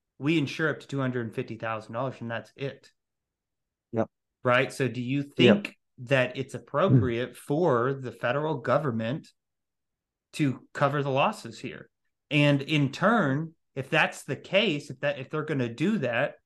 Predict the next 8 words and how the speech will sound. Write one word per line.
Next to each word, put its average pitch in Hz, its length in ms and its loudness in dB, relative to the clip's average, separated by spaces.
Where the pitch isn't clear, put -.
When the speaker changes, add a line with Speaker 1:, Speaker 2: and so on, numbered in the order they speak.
Speaker 1:
then 131 400 0
why 147 220 6
would 190 280 2
banks 165 420 -4
not 143 440 -2
start 127 380 -2
doing 120 320 -2
risky, 110 640 -6